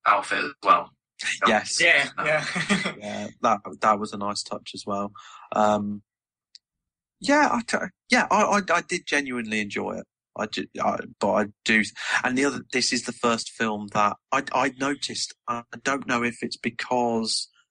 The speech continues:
Speaker 2: I thought before I watched it about, it's the first film since, um, Sally Menker, um, the person who's edited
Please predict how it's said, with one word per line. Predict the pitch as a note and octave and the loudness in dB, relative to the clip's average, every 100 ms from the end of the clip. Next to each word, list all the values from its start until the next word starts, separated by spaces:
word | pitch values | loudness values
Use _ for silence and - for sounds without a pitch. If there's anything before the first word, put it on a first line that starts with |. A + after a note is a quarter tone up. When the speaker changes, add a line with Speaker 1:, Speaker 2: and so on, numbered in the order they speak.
| _ _ - | _ _ -2
Speaker 2:
I | - | -2
thought | - B2 A2+ | 0 -2 -2
before | A#2 A2 A#2+ A2+ G#2+ | -4 -4 -2 2 2
I | |
watched | G#2+ A2+ - - | 0 -2 -4 -4
it | G2+ | -4
about, | - G#2 G#2 | 0 0 2
it's | A#2 - | 0 -2
the | A#2+ | -2
first | - A#2 - | 0 0 0
film | A2+ G#2+ | -4 -2
since, | - A2+ G#2 A2+ | -2 -2 -2 -2
um, | G#2 | 0
Sally | G#2 A2 G#2+ | 2 2 0
Menker, | G#2 G#2+ G2+ G2+ F#2+ _ _ _ _ _ | -2 -2 -2 -4 -4 _ _ _ _ _
um, | G#2+ G2+ F#2+ G2 | 2 2 0 -6
the | - | -8
person | - G#2+ - | -2 -2 -2
who's | G#2 - | -6 -2
edited | A#2 G#2+ - G2+ | -2 -2 -6 -6